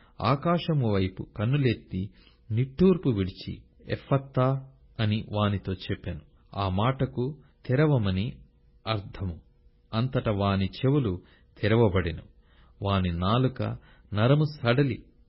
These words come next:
వాడు తేటగా మాటలాడుచుండెను. అప్పుడు ఆయన ఇది ఎవనితోనూ చెప్పవద్దని వారికాజ్ఞాపించెను.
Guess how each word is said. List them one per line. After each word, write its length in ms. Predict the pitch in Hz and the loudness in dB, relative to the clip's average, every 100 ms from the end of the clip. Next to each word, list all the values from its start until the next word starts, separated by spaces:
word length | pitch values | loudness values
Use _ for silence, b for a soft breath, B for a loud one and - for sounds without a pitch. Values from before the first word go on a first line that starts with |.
| - | -2
వాడు 240 | 95 90 | 0 0
తేటగా 580 | - - 127 139 110 104 | -4 -2 0 0 -2 -2
మాటలాడుచుండెను. 1080 | 92 95 107 101 98 90 90 - 85 82 80 - - b b b - | 0 0 0 0 0 0 -4 -6 -6 -6 -8 -16 -20 b b b -8
అప్పుడు 280 | 95 113 101 | -4 0 2
ఆయన 340 | 101 107 107 - - | 2 2 0 -4 -8
ఇది 340 | 107 104 92 104 | -4 -2 0 0
ఎవనితోనూ 540 | 147 165 156 147 147 | 2 2 2 2 2
చెప్పవద్దని 960 | 147 - 120 165 143 95 95 90 87 92 b b b - | -2 -4 0 2 4 4 2 0 -2 -8 b b b -4
వారికాజ్ఞాపించెను. 1120 | 92 87 80 90 104 117 120 117 95 - 80 | 0 0 -2 -2 -2 0 -2 -2 -4 -4 -10